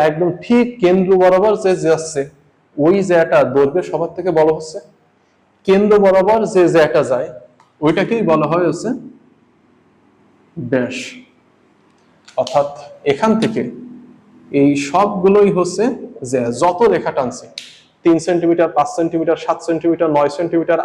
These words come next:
আট, ছয়, দুই, যত রেখা টানছে সবগুলোই জ্যা। আর ব্যাস সেইটা একটা স্পেশাল জ্যা, কারণ ওই জ্যাটা সবার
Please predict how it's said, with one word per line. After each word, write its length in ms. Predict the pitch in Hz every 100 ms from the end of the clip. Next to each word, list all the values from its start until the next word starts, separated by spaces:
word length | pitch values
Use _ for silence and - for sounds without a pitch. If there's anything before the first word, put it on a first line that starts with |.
| 151
আট, 80 | 151 -
ছয়, 240 | 175 170 147
দুই, 140 | 139 120 - - _ 139
যত 180 | 233 202 180
রেখা 180 | 175 190
টানছে 260 | 190 180 175 170
সবগুলোই 440 | - 196 175 190 139
জ্যা। 120 | 117 - - _ _ _ _ _ _ _ _ _ _ _
আর 80 | 120 120
ব্যাস 240 | 156 226 262 - - - - _ _ _ _ _
সেইটা 300 | - 156 165 240
একটা 200 | - 202 247 - - - - _ _ _ _ _ _ _ _ _ _ _ _ _ _ _ -
স্পেশাল 640 | 160 160 180 175 196 220 247 - 135
জ্যা, 120 | 139 120 - -
কারণ 240 | 147 165 233 - - 156
ওই 120 | 220 226 160
জ্যাটা 340 | 143 135 135 196 -
সবার 400 | - 214 - 190